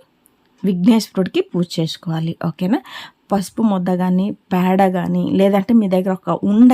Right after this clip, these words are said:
చెక్క ఉన్నా కూడా లేదంటే పువ్వు ఉన్నా కూడా పువ్వులు కూడా మనం ఆ గణపతి అని భావించుకుని మనం ఇలాగా గణపతికి ఫస్ట్ పూజ చేయాలి. ఓకేనా? నేను గరిక పూసలు తేలేదంటే మీకు తెలుసు కదా, మేము ఇల్లు కడతాము, ఆ బీజీలు ఉండిపోయినాము, గరిక పూసలు తేలేదు. ఉంటే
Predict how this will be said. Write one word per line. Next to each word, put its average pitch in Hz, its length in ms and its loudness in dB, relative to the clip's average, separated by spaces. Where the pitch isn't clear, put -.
చెక్క 208 320 -4
ఉన్నా 196 360 0
కూడా 165 240 -4
లేదంటే 233 420 2
పువ్వు 262 340 0
ఉన్నా 277 160 6
కూడా 277 180 -4
పువ్వులు 208 380 -2
కూడా 190 180 -4
మనం 185 220 0
ఆ 165 60 0
గణపతి 202 580 -2
అని 196 140 -2
భావించుకుని 185 720 -4
మనం 180 260 -2
ఇలాగా 180 280 -4
గణపతికి 233 720 -2
ఫస్ట్ - 380 -6
పూజ 196 260 -4
చేయాలి. 175 520 -4
ఓకేనా? 185 360 -4
నేను 240 300 4
గరిక 208 240 2
పూసలు 202 340 -4
తేలేదంటే 175 600 -2
మీకు 254 220 2
తెలుసు 180 280 -2
కదా, 175 160 -6
మేము 180 280 0
ఇల్లు 175 220 0
కడతాము, 180 540 -2
ఆ 175 160 0
బీజీలు 185 440 -2
ఉండిపోయినాము, 175 560 -4
గరిక 170 200 -2
పూసలు 170 240 -6
తేలేదు. 175 420 -4
ఉంటే 294 280 4